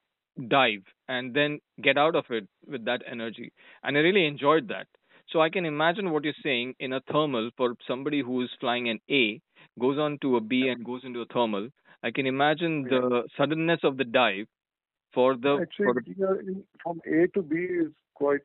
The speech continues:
Speaker 2: straightforward in the sense that A, because of bigger cells and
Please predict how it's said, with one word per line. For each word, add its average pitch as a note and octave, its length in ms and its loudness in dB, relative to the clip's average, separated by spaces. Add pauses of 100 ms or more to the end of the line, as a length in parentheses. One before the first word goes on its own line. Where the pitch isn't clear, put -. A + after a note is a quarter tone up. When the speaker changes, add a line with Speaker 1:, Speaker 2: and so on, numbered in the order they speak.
Speaker 2:
straightforward C3 880 0
in C3 360 -2
the C3 180 -2
sense C3 280 -6
that B2+ 160 -2
A, C3+ 340 0 (520)
because A2+ 260 -4
of A2 160 -4
bigger A#2 360 0
cells B2 360 0
and A#2+ 320 -8